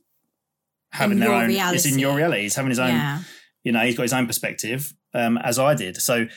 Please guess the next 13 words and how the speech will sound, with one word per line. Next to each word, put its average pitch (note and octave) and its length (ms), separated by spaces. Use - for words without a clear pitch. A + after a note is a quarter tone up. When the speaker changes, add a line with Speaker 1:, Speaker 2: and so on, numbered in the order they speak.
Speaker 1:
when, C#3 160
if C#3 180
you A#2+ 140
ask B2+ 200
things A2+ 240
like, G#2+ 340
"Did A2 120
I A2 120
suddenly A2 320
feel A2 160
compelled A2 360
to G#2+ 80
message?" G#2+ 400